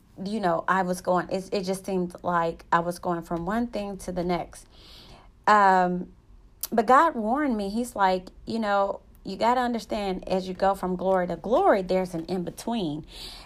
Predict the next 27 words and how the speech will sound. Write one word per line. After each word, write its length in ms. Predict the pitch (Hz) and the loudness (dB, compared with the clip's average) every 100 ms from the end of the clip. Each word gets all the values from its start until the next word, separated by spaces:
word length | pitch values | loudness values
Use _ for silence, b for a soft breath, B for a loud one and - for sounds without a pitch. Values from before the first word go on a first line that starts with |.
| - | -2
And 420 | 220 220 202 190 - | 0 0 -2 -6 -10
so, 440 | - 226 202 185 - - - - - - - - - - - - - - 214 | -4 0 0 0 -10 -20 -20 -20 -20 -20 -20 -20 -20 -20 -20 -20 -20 -14 2
long 240 | 285 349 | 4 4
story 300 | - 240 202 | 2 0 0
short, 460 | - 180 175 165 - B B B - | -4 -4 -4 -6 -12 B B B -16
the 280 | 196 214 202 | 2 4 4
project 480 | 196 277 330 254 - | 2 0 2 0 0
that 140 | 196 185 | 0 0
I've 180 | 180 | -2
been 160 | 185 180 | -2 0
working 340 | 180 180 185 | 0 -2 -4
on, 220 | 170 170 170 | -2 -2 -2
the 80 | |
reason 320 | 175 196 233 220 | -4 -4 -4 -4
that 140 | 185 | -2
I 80 | 180 | -2
haven't 320 | 196 180 180 | -4 -2 -2
been, 220 | 175 175 - - - 190 | -2 -4 -10 -18 -6 -2
um, 200 | 185 170 | -2 0
podcasting 920 | 254 427 - 165 143 - 160 160 180 B B B B | 0 0 -2 -6 -6 -8 -10 -10 -10 B B B B
is 440 | 202 196 190 190 - 180 | 0 2 2 0 -4 0
I'm, 260 | 185 - - | 0 0 -2
I'm 160 | 185 | -2
completing 560 | 185 190 185 262 254 233 | -2 -6 -2 -2 -2 -4
my 140 | 185 | -4
dissertation. 920 | 185 185 185 180 - 196 175 - - - B B B | -2 -4 -4 -6 -4 -6 -6 -10 -12 -18 B B B
Now, 380 | - 214 202 202 | -4 0 0 -4